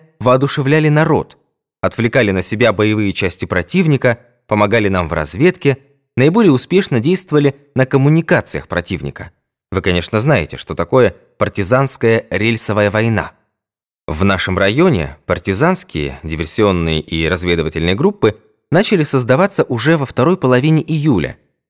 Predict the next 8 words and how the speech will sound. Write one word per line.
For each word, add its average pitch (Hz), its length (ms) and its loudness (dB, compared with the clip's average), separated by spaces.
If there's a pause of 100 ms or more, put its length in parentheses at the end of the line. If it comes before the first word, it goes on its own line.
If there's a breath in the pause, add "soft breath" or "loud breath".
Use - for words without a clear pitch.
(280)
Недалеко 101 500 2
от 90 140 0
нас 175 220 0
был 127 160 2
знаменитый 113 580 0
Корюковский 139 680 -2
партизанский 139 640 0
район, 139 420 0